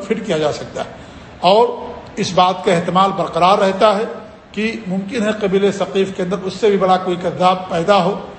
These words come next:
اور کوئی بڑا سفاک اور قاتل بھی پیدا ہو، یہ بھی ہو سکتا ہے، اللہ عالم بالصواب۔ ساتویں بات یہ ہے کہ ایسی کوئی شرط نہیں ہے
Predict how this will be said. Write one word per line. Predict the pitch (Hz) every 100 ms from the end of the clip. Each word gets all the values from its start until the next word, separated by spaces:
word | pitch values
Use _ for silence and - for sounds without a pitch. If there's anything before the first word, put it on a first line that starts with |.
| -
اور | 196 196
کوئی | 196 190
بڑا | 180 180
سفاک | 180 160 - 185 185
اور | 202 -
قاتل | 170 170
بھی | 170 220
پیدا | - 185 180 175
ہو، | 165 180 - - -
یہ | 185
بھی | 185
ہو | 170 180
سکتا | 180 - 202
ہے، | -
اللہ | 196
عالم | 170 165 156 151
بالصواب۔ | 147 - 123 - - - - - - - - - - -
ساتویں | 196 202 262
بات | 247 226 -
یہ | 202
ہے | 185 - - - - - - - - - - - - - - -
کہ | 202
ایسی | 196 240
کوئی | 233 226
شرط | 196 208 208
نہیں | 226 247
ہے | 185